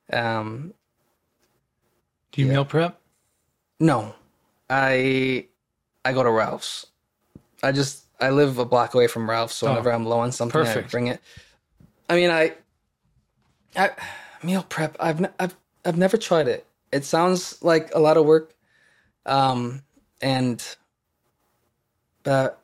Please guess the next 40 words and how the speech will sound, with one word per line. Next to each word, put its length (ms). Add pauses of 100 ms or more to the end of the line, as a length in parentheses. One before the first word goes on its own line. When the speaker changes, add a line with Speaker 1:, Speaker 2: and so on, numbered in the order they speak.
(140)
Speaker 1:
I 120
don't 180
know. 120
It's 180
not, 100
I 60
don't 140
think 120
it's 120
for 140
me. 240
I, 180 (720)
I 80
just 220
eat 120
a 40
ton 200
of 60
yogurt 280
in 60
the 60
morning, 500 (160)
um, 400
f-, 360 (160)
and 160
then 120
I 360 (280)
put 160
a, 100 (540)
you 100
know, 140
a 60
scoop 280
of 180
protein, 500
and 180
then 420 (340)
I 80
work 280
out, 340